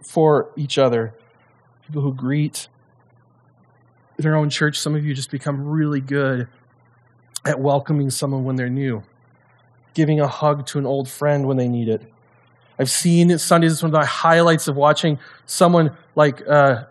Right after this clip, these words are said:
slow walk, fast jog, whatever, through the hallway 'cause they saw someone come in and they're like, "I know they've had a hard week. I gotta go find them and give them a hug." You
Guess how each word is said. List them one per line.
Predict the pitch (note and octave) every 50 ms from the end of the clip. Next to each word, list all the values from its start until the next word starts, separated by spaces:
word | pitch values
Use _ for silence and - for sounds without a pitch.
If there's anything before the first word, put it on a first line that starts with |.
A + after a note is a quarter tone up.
| _ _
slow | - - - - D#3 D#3+ E3 E3+ E3
walk, | D#3 C#3+ D3+ D#3 D#3 D#3 D3+ - - G#3+ -
fast | - - D#3+ D3+ D3 D3+ - D3
jog, | C3 C#3+ D3+ D3 D3+ D3+ D3 C#3+
whatever, | C3+ D3 D3+ D#3 C#3+ D3 D3 C#3 C#3 C3 B2
through | - E3+ E3
the | D#3+ D#3
hallway | C#3 D#3+ D#3 D#3 D#3 E3 E3 E3
'cause | E3 E3 E3+ D3+
they | C#3+ D3
saw | C3+ - - - E3 C3+ C3+ D3+
someone | - - - E3 E3 E3 D#3+
come | - - D#3 D3+
in | C#3+ D3+ D#3+ F#3 F#3 - _ _ _ _ _ _ _ _
and | - C#3 D3
they're | C#3+
like, | C#3 C3 A2+
"I | G2+ C3
know | C3 C3 C3+ C#3 C#3
they've | D3 D3
had | C3 C#3 C#3+
a | C3
hard | A#2+ C3 C3 B2+ B2
week. | B2 B2 B2 A#2+ A2+ - - - _
I | - A#2+
gotta | B2 C3
go | A#2+ B2
find | A#2 - - B2+ A2+ B2+ B2+ C3
them | B2+ B2+ B2 A#2+ A#2+ A2+ _ _ _ _ _ _ _ _
and | A#2+ A#2
give | B2 B2+ A#2
them | B2 A#2+ A#2
a | G#2+
hug." | - B2+ B2 B2 B2 A#2
You | A#2+ A2